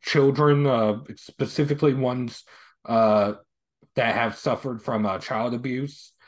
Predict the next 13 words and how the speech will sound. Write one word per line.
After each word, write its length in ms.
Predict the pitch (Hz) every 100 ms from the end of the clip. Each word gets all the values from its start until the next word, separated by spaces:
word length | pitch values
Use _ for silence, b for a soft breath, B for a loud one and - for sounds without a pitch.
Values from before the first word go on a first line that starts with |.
| b b b -
And 500 | 117 113 113 113 - _ _ _ _ - B B - -
let's 240 | 117 -
see, 100 | 104
last 380 | 90 131 143 -
year 120 | 120
they 120 | 113
had 380 | 104 139 117 110 b b b _ _ _ _ 110
somewhere 340 | - 156 196 165
around 240 | 135 104
seventy 640 | - - - 110 147 147
drivers 800 | 123 110 101 101 120 147 151 147 -
come 320 | - 131 127
and 260 | 117 113